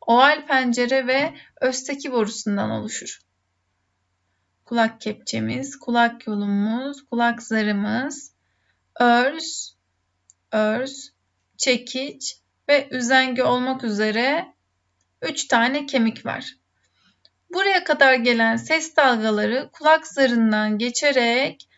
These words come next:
çekiç, örs ve üzengi kemiklerini titreşime uğratır.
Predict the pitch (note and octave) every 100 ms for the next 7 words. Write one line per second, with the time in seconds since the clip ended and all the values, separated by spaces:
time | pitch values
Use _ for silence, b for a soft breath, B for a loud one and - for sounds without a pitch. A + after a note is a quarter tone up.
0 | _ - D#4+ D#4+ C4 G#3+ - _ - C#4
1 | D#4+ - A3 - B3 C#4 D4+ D4+ - -
2 | A#3+ A3+ - A3 A#3 D4+ F4 - _ _
3 | - D4 C#4 - C#4+ C#4+ C#4 C4+ A3 F3+
4 | - - - -